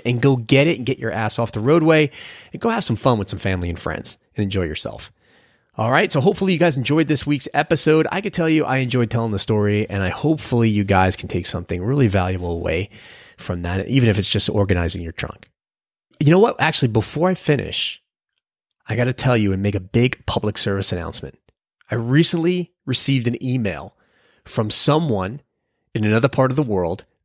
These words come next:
claiming that I won their country's lottery and that all I had to do was cash a check that was being sent to me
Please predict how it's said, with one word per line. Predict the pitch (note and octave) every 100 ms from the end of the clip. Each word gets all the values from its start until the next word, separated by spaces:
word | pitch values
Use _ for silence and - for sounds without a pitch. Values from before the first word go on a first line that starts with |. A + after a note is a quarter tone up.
| -
claiming | C3+ C#3+ D3+ G2+ F#2+ - _ -
that | A2
I | G2+
won | G#2 A2 G#2+
their | G2+
country's | - A#2 A#2 C#3+ B2
lottery | F2+ F2+ E2 G2+ _ _ _ _ _ -
and |
that | A2 A#2
all | B2+ D3
I | F3
had | D3 D3
to |
do | B2 A#2 A2 A2+ _ -
was | - G#2+ F#2+ - -
cash | - - C3 -
a |
check | - C#3+ B2+
that | A2+
was | A#2
being | G#2+ A#2+
sent | A#2 G2
to | F2
me | F#2 G#2